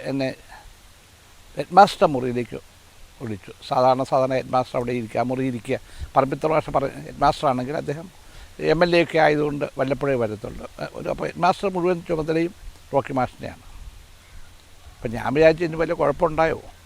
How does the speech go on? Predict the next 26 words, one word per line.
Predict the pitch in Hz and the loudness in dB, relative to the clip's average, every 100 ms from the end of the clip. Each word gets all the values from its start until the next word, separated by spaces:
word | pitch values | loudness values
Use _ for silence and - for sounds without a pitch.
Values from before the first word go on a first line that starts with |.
| - - - - - - - - 127 | -20 -20 -20 -20 -20 -20 -18 -6 0
എന്താ | 131 170 156 | 6 6 6
കാര്യം?" | 160 185 202 | 4 4 -4
എന്ന് | 165 165 | -4 -4
മനസ്സിലാക്കാൻ | 151 156 151 160 151 | -4 -4 -2 -4 -2
പേടിച്ചാണ് | 156 165 185 180 156 139 | 0 0 2 2 2 0
ചെല്ലുന്നത്. | 117 127 | -2 -2
അപ്പോൾ | 170 165 | -2 4
സാറിൻ്റെ | 143 156 180 | 4 4 2
കയ്യിലൊരു | 180 180 160 | 0 2 6
മലാക്ക | 151 165 180 190 175 - - - - - - | 8 8 8 4 2 -2 -20 -20 -20 -20 -14
ചൂരിലുണ്ട്, | - 143 180 190 113 92 - 113 110 | -2 2 4 4 2 -2 -16 -14 -8
വലിയ | 123 151 | -4 0
നീളം, | 143 147 160 | 2 6 6
അത് | 151 | 6
വെച്ചാണ് | 147 165 147 | 4 2 2
അടിക്കുക, | 117 107 127 - - 123 123 | -2 -6 -8 -10 -14 -6 -4
നന്നായിട്ട് | 135 160 165 127 | 0 -2 -2 -6
അടിക്കും, | 110 - - - - - - - - - - - | -6 -10 -18 -20 -20 -20 -20 -20 -20 -20 -12 -2
പേടിയല്ല | 156 170 170 113 67 | 2 4 4 2 -4
അവർക്ക്. | - - - - - - - - - - - - - | -8 -16 -20 -20 -20 -14 -12 -14 -16 -20 -20 -20 -6
ഞാൻ | 127 156 | -2 0
ചെന്നപ്പോൾ | 147 151 156 | -2 -2 0
സാറ് | 151 143 - | 2 2 -4
ചിരിച്ചുകൊണ്ട് | 120 - 139 147 | -6 -4 -4 -4
പറഞ്ഞു, | 139 113 127 - - - - - - - - - - 131 | -6 -6 -10 -16 -18 -18 -16 -14 -14 -10 -10 -8 -6 -2
"തോമസേ, | 135 - 165 | -2 0 -2